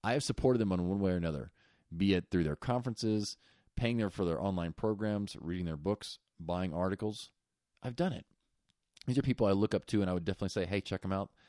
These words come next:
They all have a podcast." And when it comes down to it, what are you passionate about? And can you, if you're not already, start creating content with that? It might be on Instagram.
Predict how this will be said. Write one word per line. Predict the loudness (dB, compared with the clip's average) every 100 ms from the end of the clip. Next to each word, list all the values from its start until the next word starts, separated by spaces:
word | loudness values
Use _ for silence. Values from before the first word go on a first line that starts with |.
| _
They | -4
all | 0 0
have |
a | -2
podcast." | -4 -4 -6 -6 -8 -10 -16 _ _ _ _ _ _ _
And | -4
when |
it | -4
comes | -4 -4
down | -4 -4
to | -2 -2
it, | -2 _ _ _ _
what | -14 -8 -6 -2
are |
you | -2 -2
passionate | -4 -6 -6 -4 -4
about? | -2 0 -2 -6 _ _ _ _ _ _ _ _ -8
And | -8
can | -4 -4 -2 2
you, | 2
if | 2
you're |
not | 0 2
already, | 2 2
start | 2 -2 -4
creating | -2 -2 -2
content | -6 -4 -4 -4 -8 -10
with | -12 -16
that? | -20 -20 -20 _ _ _ _ _ _ _ _ -2
It |
might | 0 2
be |
on | 2
Instagram. | 0 -4 -6 -10